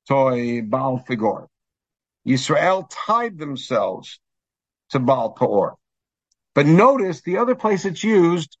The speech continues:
is in the context of a Kedeshah. Now, what is a Kedeshah? The Torah prohibits a Kedeshah. What is a Kedeshah? So a Kedeshah likely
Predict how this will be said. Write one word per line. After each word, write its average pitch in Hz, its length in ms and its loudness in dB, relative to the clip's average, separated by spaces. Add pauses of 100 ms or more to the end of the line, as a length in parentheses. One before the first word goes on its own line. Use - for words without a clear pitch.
(280)
is 151 260 0
in 165 160 0
the 165 60 -2
context 180 520 -4
of 143 140 -4
a 151 100 0
Kedeshah. 139 760 -2 (720)
Now, 175 100 2
what 262 380 2
is 220 240 -6
a 185 80 -10
Kedeshah? 185 640 0 (560)
The 131 80 -2
Torah 277 320 2
prohibits 185 480 -4
a 165 60 -4
Kedeshah. 135 600 0 (840)
What 190 180 2
is 170 140 0
a 139 80 -4
Kedeshah? 98 500 -8 (1400)
So 165 240 2
a 160 180 6
Kedeshah 190 920 0 (680)
likely 139 840 0